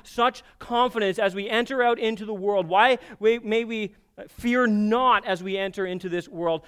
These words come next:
And here's the simple answer. We know that the gospel will prevail because the power of God cannot fail. Amen? It cannot fail.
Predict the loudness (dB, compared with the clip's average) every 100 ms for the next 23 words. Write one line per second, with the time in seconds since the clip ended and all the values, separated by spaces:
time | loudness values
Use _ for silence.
0 | -12 -8 -4 -4 -4 -8 -8 -4 -4 -2
1 | -4 -4 -4 0 0 0 -4 -2 0 0
2 | -2 -4 2 4 4 0 2 4 4 0
3 | -4 -6 0 4 6 6 4 2 2 4
4 | 4 -2 -18 -2 2 4 4 2 0 4
5 | 6 6 4 0 0 -2 -4 -14 _ _
6 | -20 -4 -4 -4 -2 2 2 2 0 0
7 | 0 2 2 0